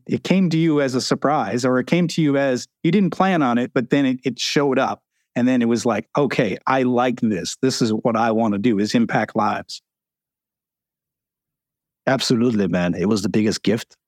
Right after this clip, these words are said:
Speaker 2: the biggest gi-, blessing. And I, I couldn't agree with you anymore. As a speaker,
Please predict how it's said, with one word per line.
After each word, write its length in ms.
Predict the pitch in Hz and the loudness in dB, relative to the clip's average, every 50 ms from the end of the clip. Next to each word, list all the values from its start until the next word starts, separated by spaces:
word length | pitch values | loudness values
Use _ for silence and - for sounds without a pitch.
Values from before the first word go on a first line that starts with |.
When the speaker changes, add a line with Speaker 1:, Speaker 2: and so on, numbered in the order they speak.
| _ | _
Speaker 2:
the 60 | - 85 | -4 -2
biggest 300 | 98 90 92 87 - - | 0 0 0 0 -2 -2
gi-, 160 | 98 82 - - | -4 -4 0 0
blessing. 380 | 104 98 95 - 123 120 120 | 0 0 0 0 -2 0 0
And 120 | 117 110 113 | 0 0 0
I, 140 | 113 - - - | 0 -2 -4 -4
I 120 | - 104 110 | -4 -4 -4
couldn't 300 | 110 - 147 139 135 127 | 0 0 0 0 2 0
agree 200 | 113 - 123 123 | 0 0 2 2
with 160 | 117 104 90 | 2 2 2
you 100 | 117 113 | 0 2
anymore. 500 | 110 113 104 104 104 101 107 123 143 - _ _ _ _ _ _ _ _ _ _ _ _ _ _ _ _ - | 2 2 0 0 0 0 0 -2 -4 -6 _ _ _ _ _ _ _ _ _ _ _ _ _ _ _ _ -6
As 140 | 135 - 143 | -4 -2 -2
a 60 | 127 | -4
speaker, 600 | - - 175 208 214 - 254 254 262 247 185 | -2 0 0 0 2 2 2 2 2 0 -2